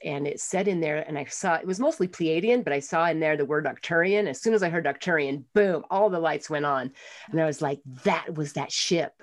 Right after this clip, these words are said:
that I went up in as a child." And then there was another ship I remember going up that was more of a mixed crew. There were Pleiadians and Sirians and cat beings and reptilians and greys and hybrids. And <laughs> it was just like a mix of,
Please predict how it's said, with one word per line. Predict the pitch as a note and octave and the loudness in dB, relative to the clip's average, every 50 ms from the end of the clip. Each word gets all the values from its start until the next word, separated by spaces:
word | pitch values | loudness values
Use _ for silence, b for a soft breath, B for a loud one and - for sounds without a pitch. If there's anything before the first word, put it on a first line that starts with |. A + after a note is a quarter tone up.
| - D#3 - | -16 -10 -6
that | D#3 C#3+ - - | -6 -6 -4 -4
I | D#3 D3+ C#3+ C#3+ | -4 -2 -2 -2
went | C#3+ D#3 D3+ D3+ D3+ D3 D3+ | -2 -2 -2 0 0 0 0
up | D#3+ E3+ - - | -2 -2 -2 -4
in | D3+ C#3+ C#3+ C#3+ C#3 C3+ - - _ | -4 -2 -2 -2 -4 -4 -6 -10 _
as | - D3 C#3 C3+ - | -8 -8 -6 -6 -8
a | C3 | -10
child." | - - D3+ D#3+ E3+ E3+ D3+ D3 D3 C#3+ B B B B B B B B - | -6 -4 -2 0 0 0 0 -2 -6 -8 B B B B B B B B -4
And | E3 D#3 D#3 D#3+ | -2 0 2 2
then | E3+ E3 E3 D#3+ D#3+ | 4 4 2 2 2
there | D#3+ D#3+ | 2 2
was | D#3 D3+ - D3+ | 0 0 0 0
another | C#3+ C#3+ D3 D#3+ F#3 A3 A#3+ B3+ | 0 2 2 2 2 2 0 -2
ship | - - - - F3+ D#3+ - E3 | -2 -4 -2 -2 -2 -2 -2 -2
I | D3 | -4
remember | C#3 C3 C#3+ C#3 C#3 C#3 C#3 C#3 C3+ D3 C#3+ C#3 C#3+ C#3+ b b b b b - | -2 -2 -2 -2 -2 -2 -2 -2 0 0 2 2 0 0 b b b b b -2
going | F3+ D#3+ D#3+ D#3 D#3+ | 0 0 2 2 0
up | D#3 - | 0 -2
that | - D#3 | -4 -4
was | D3 E3 D#3+ F3 | -2 -2 0 0
more | F3+ F3+ F#3 F#3 | 2 2 2 2
of | F3 D3+ | 2 0
a | D3+ | -2
mixed | D#3 D#3 E3+ E3+ - - - - - - | 0 0 0 0 0 -4 -8 -10 -8 -4
crew. | - - E3+ D#3+ D#3 B2+ C#3 | -2 0 0 0 0 -2 -2
There | C3 E3 D#3+ D3+ D3 | 0 0 0 2 2
were | D3 C#3+ C#3 C#3 C3+ b b b b b b b _ _ _ - - _ _ | 0 0 0 0 -2 b b b b b b b _ _ _ -20 -20 _ _
Pleiadians | - - F#3 G3+ A#3 A#3+ A3 G#3 G3+ G3 F#3+ F#3 F3+ F3 F3 E3+ D3 - | -2 0 4 8 8 8 8 8 6 4 4 4 4 4 2 2 2 0
and | D3+ C#3 C3+ C3+ C3+ B2 - _ _ _ - | 0 2 2 0 -2 -4 -8 _ _ _ -10
Sirians | - - - - - - - B3+ A3+ G#3+ G3 F#3+ F#3 F3+ F3+ E3+ E3 E3+ E3+ D#3 - | -8 -6 -6 -6 -4 0 4 4 6 6 6 4 4 4 4 4 4 2 2 0 0
and | D#3 C3 C3 B2+ - - _ _ | -2 -2 -2 -4 -6 -12 _ _
cat | - - A3 A3 G3+ - G#3 F3 | -4 -2 0 0 -2 -2 -2 0
beings | E3 F#3+ F3 E3+ E3+ E3 D#3+ D#3+ E3 D3 - | 2 2 4 4 2 2 2 0 0 -2 -4
and | D#3 D3+ C3+ | -4 -2 -2
reptilians | C#3 B2 - - - - A3+ G3+ G3+ G3 F#3 F#3 F3+ E3+ E3+ D3+ D#3 | -2 -4 -4 -4 0 2 2 4 4 4 4 4 4 2 0 0 -2
and | B2+ A#2+ C3+ C#3+ - | -4 -4 -6 -8 -4
greys | - F#3 G3+ G3+ F#3+ F#3 F3+ F3 E3+ D3+ | 2 4 4 4 4 4 4 2 2 0
and | D#3+ C3+ | -2 -4
hybrids. | C3 - - G3 F#3 F3+ F3 E3 F3+ F3 F#3+ F3+ - F3 | -4 -2 0 0 0 0 2 2 2 2 2 2 0 2
And | - A3 | 2 2
<laughs> | F#3 - - | 2 2 0
it | |
was | D4 F#4+ G4+ D4+ C4 - | 2 4 4 4 4 4
just | - G#4+ - - - | 4 4 4 4 0
like | - A#3+ A#3+ B3 | 0 0 4 4
a | A#3 G#3+ | 4 4
mix | G3 G3 G3 A3 A3+ G#3+ - - | 4 2 2 2 2 2 0 2
of, | B3 B3 G#3+ F#3 F3 | 4 4 4 2 0